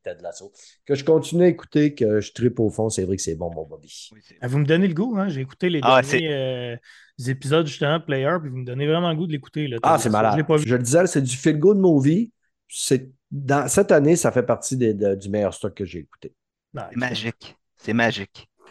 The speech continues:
Speaker 1: Puis c'est drôle, euh, tu sais, je disais, euh, tout, tout a un lien à un moment donné, là. Tu sais, je disais tantôt que je suis dans Always Sunny in Philadelphia, puis t'as l'acteur de Ted Lasso qui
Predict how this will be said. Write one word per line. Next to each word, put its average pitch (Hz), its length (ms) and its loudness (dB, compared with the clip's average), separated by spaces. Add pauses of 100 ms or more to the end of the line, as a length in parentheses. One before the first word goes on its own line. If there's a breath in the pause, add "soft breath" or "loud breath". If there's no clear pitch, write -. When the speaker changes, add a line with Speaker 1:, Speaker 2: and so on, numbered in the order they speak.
(100)
Speaker 1:
Puis - 80 -6
c'est 139 100 6
drôle, 175 280 6
euh, 113 360 6
tu - 60 -20 (140)
sais, 170 180 4
je 139 100 -2
disais, 120 140 4 (160)
euh, 110 280 6
tout, 160 160 0
tout 180 380 2
a - 20 8
un 120 240 6
lien 113 200 4
à - 20 4
un 135 40 2
moment 110 260 0
donné, 113 320 2
là. 127 160 2 (500 soft breath)
Tu 113 120 -4
sais, 107 60 0
je 104 60 -6
disais 113 180 4
tantôt 120 300 2
que 107 260 4
je 98 100 0
suis - 160 -4
dans 104 360 2
Always 110 360 2
Sunny 123 360 0
in 120 40 -2
Philadelphia, 113 760 -2 (320)
puis 139 260 0
t'as 107 340 6
l'acteur 131 460 4
de 101 360 4
Ted 104 280 0
Lasso 110 500 0
qui 107 300 -4